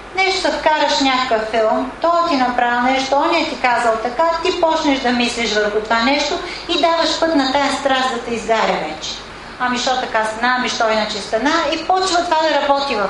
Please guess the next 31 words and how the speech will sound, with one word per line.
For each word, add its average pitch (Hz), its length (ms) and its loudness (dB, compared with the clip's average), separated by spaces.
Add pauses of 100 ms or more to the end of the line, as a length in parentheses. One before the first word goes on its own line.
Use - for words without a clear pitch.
тебе. 170 340 0
Това 339 140 2 (100)
са 330 140 0
тези 320 260 2
страсти, 285 420 0
за 247 160 -2
които 254 240 0
говори 240 320 2
Библията. 202 460 2 (320)
Те 330 120 2 (100)
воюват 311 440 2
в 254 200 0
телесните 262 480 0
ни 220 140 -4
части. 262 320 0
Защо? 226 340 0
Защото 220 320 2
Бог 254 240 2
е 302 120 0
сложил 277 340 0
духа 330 220 0
си 339 160 -2
в 196 260 -2
нас. 170 280 -6 (220)
Ние 247 260 0
сме 254 300 -2
дух. 320 200 2 (520)
Обаче 302 500 0
имаме 330 260 2
и 320 140 0
душа. 302 300 0